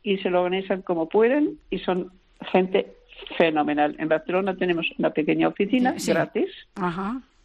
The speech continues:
Speaker 1: La oficina es gratis y un equipo pequeño, y en Valencia hay otro equipo de voluntarios pequeño, y en Sevilla también empieza uno.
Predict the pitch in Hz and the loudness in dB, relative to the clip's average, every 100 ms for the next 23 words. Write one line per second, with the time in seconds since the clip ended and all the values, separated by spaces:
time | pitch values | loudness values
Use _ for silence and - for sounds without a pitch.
0 | _ _ - 151 - - 165 160 - 190 | _ _ -2 0 0 0 2 2 0 -2
1 | 196 262 - _ _ - 165 165 165 175 | -2 -4 -4 _ _ 2 2 2 -2 0
2 | 185 180 190 247 262 269 285 190 165 170 | -2 -2 -4 0 0 -2 -4 -4 0 0
3 | 180 185 180 185 190 190 190 190 - 185 | 0 -2 0 0 -2 -2 0 0 -2 -4
4 | 185 185 180 175 180 180 180 180 180 180 | -2 -2 -4 -2 -2 0 2 4 4 0
5 | 180 - - - - - - 202 233 240 | -4 -8 -16 -20 -20 -20 0 4 4 6
6 | 254 - - 165 175 - 170 170 180 180 | 4 0 -4 -2 -2 0 2 2 2 0
7 | 165 165 156 - 165 165 151 - 135 143 | -2 -2 -2 -4 -2 0 0 -2 -4 -6
8 | 240 | -8